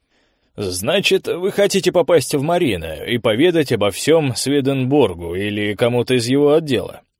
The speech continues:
спросил Пабло, когда после краткого выступления Ингеры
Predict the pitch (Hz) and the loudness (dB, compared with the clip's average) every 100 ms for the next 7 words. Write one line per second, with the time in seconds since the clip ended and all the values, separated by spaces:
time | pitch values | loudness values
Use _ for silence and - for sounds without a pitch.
0 | _ _ - 107 104 101 92 151 127 104 | _ _ -14 -8 -6 -6 0 0 0 -6
1 | 104 98 95 104 - 98 113 104 - 92 | -6 -8 -6 -8 -8 -8 -6 -6 -6 -8
2 | 90 92 104 92 92 92 95 117 160 117 | -6 -8 -10 -8 -8 -6 -10 -6 -4 -4